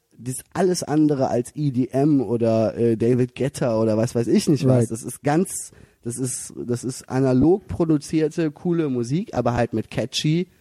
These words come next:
Speaker 1: Texten. So, weißt du, das ist halt einfach catchy. So, du hörst es dir an und es bleibt halt im Kopf. Ähm, aber sobald du halt sowas rausbringst, stell mir vor, eins Live spielt das dann,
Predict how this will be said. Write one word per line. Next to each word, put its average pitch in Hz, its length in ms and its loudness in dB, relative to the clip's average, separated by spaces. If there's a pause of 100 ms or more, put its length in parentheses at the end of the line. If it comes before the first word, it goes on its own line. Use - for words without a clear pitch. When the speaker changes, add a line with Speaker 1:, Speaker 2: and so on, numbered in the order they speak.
(840)
Speaker 1:
Texten. - 640 -4
So, 110 100 0
weißt 127 200 2
du, 147 40 2
das 143 100 0
ist - 80 -4
halt 147 180 2
einfach 143 240 0
catchy. 113 420 0
So, 101 120 2
du 113 100 4
hörst 151 180 2
es 139 80 -12
dir 101 180 -6
an 143 200 -6 (340)
und 131 240 -6
es 123 100 -14
bleibt 139 280 -2
halt 135 140 0
im 117 120 0
Kopf. - 420 -4 (500)
Ähm, 127 560 4 (920)
aber 143 260 2
sobald 151 320 2
du 165 60 4
halt 143 140 2
sowas 139 320 0
rausbringst, 151 760 0
stell - 260 -6
mir 190 120 -2
vor, 175 300 -4 (280)
eins 135 300 -8
Live 135 260 -2
spielt 220 320 -6
das 127 160 -4
dann, 127 320 0